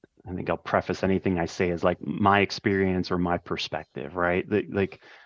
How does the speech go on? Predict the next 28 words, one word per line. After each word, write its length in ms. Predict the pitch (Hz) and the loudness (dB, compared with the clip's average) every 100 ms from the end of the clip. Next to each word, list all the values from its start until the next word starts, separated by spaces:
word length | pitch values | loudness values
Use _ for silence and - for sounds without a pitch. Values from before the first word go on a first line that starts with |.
| _ | _
I 180 | 98 90 | 4 6
obviously 360 | 95 95 - 98 | 6 4 2 2
have 100 | 90 | 4
not 220 | 95 - | 2 0
worked 260 | - 156 - | 2 2 6
in 100 | 131 | 6
every 200 | 120 120 | 6 2
company. 460 | - 120 107 110 101 | 2 0 2 0 2
I've 180 | 90 107 | 0 2
not, 280 | 104 104 - - | 4 2 0 -6
you 120 | 95 | -4
know, 100 | 87 | 0
been 180 | 104 120 | 4 4
on 100 | 110 | 4
the 60 | |
planet 260 | - 110 107 | 2 0 0
for 80 | - | -4
three 220 | - 104 | -2 2
hundred 260 | 104 95 | 2 2
years 220 | 98 98 - | 0 -4 -4
to 80 | |
see 240 | 92 - 92 | -6 -2 -2
everything. 400 | 92 92 104 92 | 0 -2 0 2
But 140 | 101 | 0
it, 120 | - - - - | 0 -8 -20 4
in 100 | 117 | 6
my 180 | 151 175 | 8 6
experience, 880 | 151 - - 123 113 95 92 - | 4 -2 0 4 4 4 2 -4